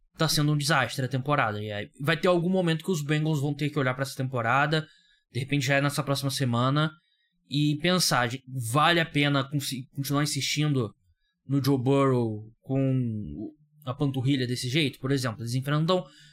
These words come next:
o Arizona Cardinals na próxima semana em Arizona. Pode ser um bom jogo pra poupar o Joe Burrow, porque mesmo com os outros problemas, né, mesmo com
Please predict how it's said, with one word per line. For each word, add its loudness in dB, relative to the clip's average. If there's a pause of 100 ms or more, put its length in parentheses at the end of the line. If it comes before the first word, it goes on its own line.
(100)
o 2
Arizona 2
Cardinals 0
na -2
próxima -4
semana -2
em -2
Arizona. -2
Pode -4
ser -2
um -2
bom 0
jogo 0 (440)
pra 0
poupar 0
o 2
Joe 2
Burrow, 2
porque -2
mesmo 0
com -4 (140)
os -4
outros -4
problemas, 0
né, -6
mesmo -2
com -4